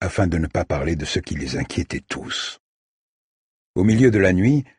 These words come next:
juste avant que la pluie ne se mette à tomber, ils avaient été réveillés par une énorme explosion. Après s'être précipités aux fenêtres,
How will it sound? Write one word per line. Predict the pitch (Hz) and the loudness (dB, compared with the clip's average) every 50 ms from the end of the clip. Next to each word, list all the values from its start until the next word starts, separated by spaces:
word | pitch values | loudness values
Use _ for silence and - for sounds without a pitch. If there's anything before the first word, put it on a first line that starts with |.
| _ _ _ _ _ _ _ | _ _ _ _ _ _ _
juste | - 95 123 123 - - | -4 -2 -2 -2 0 0
avant | 123 110 95 135 131 | 0 2 4 2 2
que | 127 - 107 | 2 2 0
la | 90 82 | 0 0
pluie | - - - 113 | -2 0 0 0
ne | 104 85 | 2 2
se | - - 92 | 0 0 0
mette | 92 98 - - | 0 0 0 -2
à | 78 | -6
tomber, | - - 73 73 69 - 107 120 123 - _ _ _ _ _ _ _ _ _ - | -6 -6 -6 -4 -2 -2 -2 -2 -4 -6 _ _ _ _ _ _ _ _ _ -6
ils | 110 98 90 117 | -4 0 2 2
avaient | 113 120 139 131 | 2 4 2 2
été | 110 - - 101 | 2 0 -2 -2
réveillés | 90 117 120 110 113 101 123 143 | 0 0 0 0 0 0 0 0
par | - 127 104 92 | 0 -2 -2 -2
une | 92 82 | -2 0
énorme | 85 85 87 104 127 127 - 98 95 | 0 0 0 -2 -2 -2 -4 -4 -4
explosion. | 90 - - - - 76 73 - - - 73 - - - _ _ _ _ _ _ _ _ _ _ _ _ _ _ _ _ _ _ _ - | -4 -4 -6 -6 -8 -8 -8 -8 -10 -10 -12 -14 -14 -18 _ _ _ _ _ _ _ _ _ _ _ _ _ _ _ _ _ _ _ -6
Après | - 92 - 90 | -6 -6 -4 -4
s'être | - - 85 - - - - | -4 -4 -4 -6 -8 -10 -10
précipités | - - 87 - - - 80 - - - - 80 | -6 -4 -4 -4 -4 -4 -6 -8 -10 -8 -6 -6
aux | - - | -6 -6
fenêtres, | - - 64 - - 101 104 - - - | -10 -10 -8 -6 -6 -6 -6 -6 -10 -12